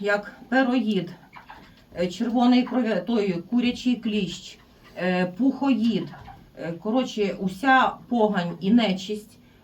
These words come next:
що не дає жити нам і нашим курям. Богу дякувати, в мене її нема. Але що роблю для того, щоб її не було? Значить, по порядку.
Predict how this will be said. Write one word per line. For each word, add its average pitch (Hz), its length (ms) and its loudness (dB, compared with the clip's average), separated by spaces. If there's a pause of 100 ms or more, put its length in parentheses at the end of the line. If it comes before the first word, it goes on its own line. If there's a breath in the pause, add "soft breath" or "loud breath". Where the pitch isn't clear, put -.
що 208 520 0
не 190 120 2
дає 220 560 2
жити 190 400 0
нам 226 360 2
і 185 80 -6
нашим 185 420 -4
курям. 160 520 -6 (680 loud breath)
Богу 226 380 4
дякувати, 247 640 2
в 185 60 0
мене 226 320 4
її 190 380 -2
нема. 196 440 -4 (260 loud breath)
Але 196 340 -2
що - 360 -4
роблю 214 420 0
для 196 160 -2
того, 202 300 -6
щоб 160 280 -14
її 165 260 -8
не 175 100 -10
було? 151 400 -14 (220 loud breath)
Значить, 180 320 -8
по 208 160 -6
порядку. 156 640 -8